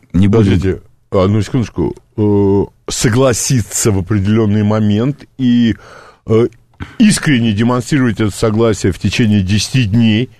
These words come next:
Speaker 2: это тактический ход, это не предательство.
Speaker 1: Да, ну вот видите, э, Леонид
Speaker 2: Когда
Speaker 1: Ильич
Speaker 2: он говорил про, эм, э, Брестский мир,
Speaker 1: Всё
Speaker 2: он
Speaker 1: правильно.
Speaker 2: сказал, что «а мы согласимся и не выполним».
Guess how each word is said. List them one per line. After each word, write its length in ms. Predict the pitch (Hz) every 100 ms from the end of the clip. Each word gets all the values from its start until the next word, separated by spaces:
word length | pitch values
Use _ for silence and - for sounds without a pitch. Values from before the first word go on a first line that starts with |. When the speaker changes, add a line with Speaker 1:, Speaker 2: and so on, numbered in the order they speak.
| - - -
Speaker 2:
это 200 | 95 -
тактический 520 | - 101 110 90 -
ход, 260 | 127 - - -
это 180 | -
не 80 | 85
предательство. 640 | 82 104 127 123 - - 71
Speaker 1:
Да, 240 | 107 80
ну 200 | 80 98
вот 160 | 95 85
видите, 240 | 95 71
э, 380 | 57 55 57 64 73
Леонид 160 | 90
Speaker 2:
Когда 240 | 82 123 131
Speaker 1:
Ильич 100 | 135
Speaker 2:
он 40 |
говорил 440 | 123 135 135 151 131
про, 800 | - 127 131 131 131 135 127 107 - - _
эм, 1080 | - 107 101 101 101 101 98 98 98 82 76 -
э, 160 | 107
Брестский 400 | 104 135 143 -
мир, 320 | 123 104 107 - _ _ _ _ _ _ _ _ _ _ _
Speaker 1:
Всё 160 | - -
Speaker 2:
он 140 | 113
Speaker 1:
правильно. 140 | 92 78
Speaker 2:
сказал, 960 | 123 120 98 135 135 131 131 135 135
что 360 | 131 - 156 143 -
«а 160 | 185 202
мы 180 | 226 226
согласимся 640 | 220 214 220 - 214 -
и 80 | 156
не 120 | 147
выполним». 540 | 113 101 92 104 139